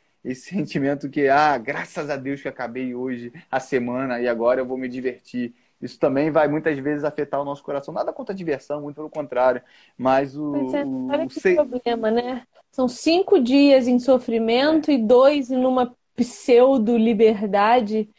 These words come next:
Speaker 2: que, no
Speaker 1: É.
Speaker 2: fim das contas, só nos cansa mais, porque no fim de semana que a gente devia descansar e dedicar ao Senhor, a gente tá bagunçando e fazendo tudo a bangu,
Speaker 1: É,
Speaker 2: né?
Speaker 1: e
Speaker 2: Então,
Speaker 1: eu
Speaker 2: quando
Speaker 1: post-
Speaker 2: chegar segunda-feira de manhã,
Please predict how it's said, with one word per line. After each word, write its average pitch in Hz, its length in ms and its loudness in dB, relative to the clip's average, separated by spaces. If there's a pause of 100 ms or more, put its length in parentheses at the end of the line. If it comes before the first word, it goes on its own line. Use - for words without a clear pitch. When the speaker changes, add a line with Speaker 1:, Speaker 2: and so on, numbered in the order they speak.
(500)
Speaker 2:
que, 226 220 -2
no 226 80 4
Speaker 1:
É. - 20 -2
Speaker 2:
fim 233 200 0
das 226 220 4
contas, 240 440 -2
só 247 180 0
nos 277 220 2
cansa 285 420 2
mais, 240 260 2
porque - 140 -4
no 226 100 -2
fim 254 180 -4
de 247 80 -10
semana 220 420 2
que 220 80 -4
a 220 40 2
gente 214 280 -2
devia 214 440 0 (380)
descansar 214 800 0
e 220 40 2
dedicar 214 420 0
ao 214 100 4
Senhor, 214 560 0
a 262 40 2
gente 254 280 -6
tá 247 220 0
bagunçando 233 1000 0 (540)
e 208 120 -4
fazendo 226 440 0
tudo 233 500 2 (460)
a 220 120 0
bangu, 214 520 2
Speaker 1:
É, 175 240 6
Speaker 2:
né? 220 40 2
Speaker 1:
e 214 60 2
Speaker 2:
Então, 220 260 2
Speaker 1:
eu - 100 6
Speaker 2:
quando 269 80 0
Speaker 1:
post- 180 220 2
Speaker 2:
chegar 262 220 4
segunda-feira 247 840 2
de 208 120 -2
manhã, 214 640 2